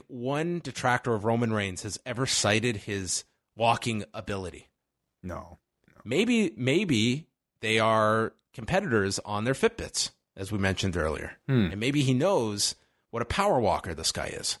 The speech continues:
Speaker 2: Mm-hmm. He's cheating.
Speaker 1: He's always running. He's always running around the ring doing that drive-by.
Speaker 2: Right, right.
Speaker 1: Probably rakes him up. He doesn't like the way he walks or talks. And he's sick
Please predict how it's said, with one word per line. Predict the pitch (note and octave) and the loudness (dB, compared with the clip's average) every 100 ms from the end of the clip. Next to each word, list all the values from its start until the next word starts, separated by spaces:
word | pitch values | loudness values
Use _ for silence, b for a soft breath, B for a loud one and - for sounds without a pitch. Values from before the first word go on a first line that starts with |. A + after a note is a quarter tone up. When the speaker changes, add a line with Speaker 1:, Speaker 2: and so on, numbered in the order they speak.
| - | -6
Speaker 2:
Mm-hmm. | F#2+ F#2 G#2+ A#2+ A2 F2+ | -6 -2 0 0 0 -2
He's | F#2 - | -6 -4
cheating. | - G2 G2+ E2+ D#2 _ _ _ _ _ _ _ _ _ _ _ - | -2 0 0 0 -4 _ _ _ _ _ _ _ _ _ _ _ -6
Speaker 1:
He's | A#2+ | 0
always | A#3 C3 | 2 2
running. | A2 F3 A#2+ | 2 2 0
He's | D#2+ E3 | -2 0
always | E3+ | 0
running | A#2 C#3 D3 | 2 2 2
around | C#3 | 2
the | C3+ | 2
ring | G2 A#2+ C#3+ | 2 2 2
doing | A#2+ | 2
that | A2 F#2 | 0 0
drive-by. | G#2 A#2 C3+ C#3+ C#3+ - _ - | 0 0 0 0 0 -4 _ -16
Speaker 2:
Right, | E2 D#2 - _ | -14 -14 -18 _
right. | D#2 E2+ | -20 -16
Speaker 1:
Probably | A2 G2+ | -8 -6
rakes | G2+ A2 B2+ C3+ | 0 0 2 2
him | D3 | 2
up. | C3+ _ _ _ _ _ _ _ _ _ _ | 0 _ _ _ _ _ _ _ _ _ _
He | A#2+ | -6
doesn't | D#3 F3 F#3+ D3+ | 0 2 2 2
like | C#3+ | 2
the | B2+ | 2
way | A2 C3 | 4 2
he | B2+ | 2
walks | G#2+ G#2 C3 - - - _ _ _ - | 2 4 2 2 -4 -4 _ _ _ -10
or | F#2 | -8
talks. | - - - - _ _ b b b b | -8 -10 -8 -8 _ _ b b b b
And | A#2+ | -2
he's | A#2 | 0
sick | - - A#3 - | 2 2 2 -2